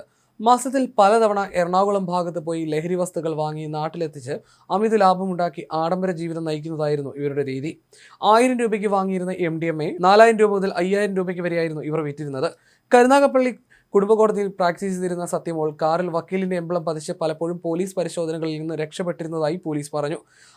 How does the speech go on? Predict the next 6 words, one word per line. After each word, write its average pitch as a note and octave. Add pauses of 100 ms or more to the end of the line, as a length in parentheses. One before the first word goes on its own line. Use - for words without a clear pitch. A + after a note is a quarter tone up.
(140)
അമ്മയും B3+
മകനും G#3+
ഒരുമിച്ചാണ് F#3+ (220)
ലഹരിമരുന്ന് F#3
വാങ്ങാൻ D#3+
പോയിരുന്നത്. D3